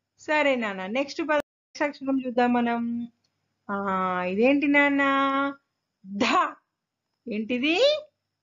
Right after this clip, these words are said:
ధ. ఇందాక అక్షరాన్ని దా అని పలికాం కదా, దీన్ని ధ అని పలకాలి. ఇప్పుడు ఇక్కడ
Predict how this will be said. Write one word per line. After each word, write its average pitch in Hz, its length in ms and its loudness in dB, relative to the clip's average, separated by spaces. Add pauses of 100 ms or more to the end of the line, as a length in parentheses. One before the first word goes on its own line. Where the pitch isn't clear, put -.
(140)
ధ. 190 120 -10 (460)
ఇందాక 240 320 -4
అక్షరాన్ని 254 540 -4
దా 220 180 -2
అని 247 240 0
పలికాం 262 440 -2
కదా, 233 580 0 (380)
దీన్ని 220 640 -4 (420)
ధ 196 100 -4 (540)
అని 247 120 -6
పలకాలి. 214 540 -4 (420)
ఇప్పుడు 247 220 -6
ఇక్కడ 240 520 0